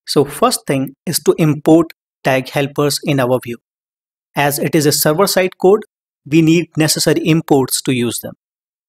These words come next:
All right. So according to Microsoft, tag helpers scope is controlled by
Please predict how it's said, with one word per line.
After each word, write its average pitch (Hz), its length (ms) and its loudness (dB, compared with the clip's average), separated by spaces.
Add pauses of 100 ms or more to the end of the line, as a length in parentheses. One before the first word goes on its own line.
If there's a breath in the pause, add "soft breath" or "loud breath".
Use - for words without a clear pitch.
(140)
All 135 100 -2
right. 139 260 -2 (920)
So 139 280 -2
according 226 400 0
to 247 60 0
Microsoft, 135 600 -4 (360)
tag 165 280 0
helpers 165 600 -2 (160)
scope 165 420 0
is 165 120 2
controlled 147 500 0
by 131 240 0